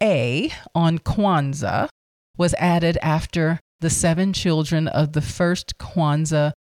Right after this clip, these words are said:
celebration in nineteen sixty-six, of whom each year was granted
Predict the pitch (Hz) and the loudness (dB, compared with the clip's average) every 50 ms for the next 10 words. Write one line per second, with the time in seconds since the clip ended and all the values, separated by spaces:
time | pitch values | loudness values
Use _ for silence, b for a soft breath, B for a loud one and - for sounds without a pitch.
0 | _ _ - - - 165 147 139 143 151 139 143 135 135 139 - - 127 120 131 | _ _ -12 -4 -2 0 2 2 0 0 0 2 2 2 0 0 -2 -2 -2 -2
1 | 139 - 147 151 139 139 135 135 123 - - 143 127 131 - - 127 - - 120 | -2 0 0 0 2 2 0 0 -2 -2 -2 0 0 0 -2 -4 -4 -4 -4 -4
2 | 120 - - 262 202 - - - - _ _ _ _ - - 254 277 - 135 - | -2 0 0 0 0 0 -2 -6 -8 _ _ _ _ 2 2 2 4 2 2 2
3 | 180 160 151 156 175 175 - 208 262 294 - - - 170 143 127 120 135 151 - | 4 4 4 4 2 2 0 0 -2 0 0 0 0 2 2 4 2 2 0 0
4 | - 170 160 - - 160 147 143 147 147 - 165 160 160 | 0 0 0 2 2 2 2 2 2 2 0 0 0 0